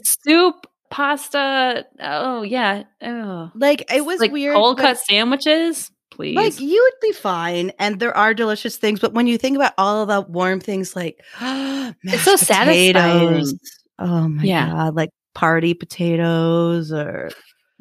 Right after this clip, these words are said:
Speaker 1: Yeah.
Speaker 2: Mm, I'm hungry. <laughs>
Speaker 1: I can see, yeah.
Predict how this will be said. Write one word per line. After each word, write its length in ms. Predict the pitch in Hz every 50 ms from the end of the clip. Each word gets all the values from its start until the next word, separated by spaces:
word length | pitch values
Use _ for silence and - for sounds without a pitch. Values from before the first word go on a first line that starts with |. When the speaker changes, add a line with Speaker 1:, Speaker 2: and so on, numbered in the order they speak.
| 214 - _ _ _ _ _
Speaker 1:
Yeah. 220 | - 202 196 196
Speaker 2:
Mm, 580 | 175 190 190 185 180 175 170 165 156 160 170 165
I'm 160 | 165 196 202
hungry. 520 | 180 156 165 165 175 165 156 170 190 - -
<laughs> 40 | - 762 807 831 855 855 855 855 855 906 - -
Speaker 1:
I 140 | - 247
can 180 | - 427 330 277 -
see, 120 | - 269
yeah. 180 | 202 - 262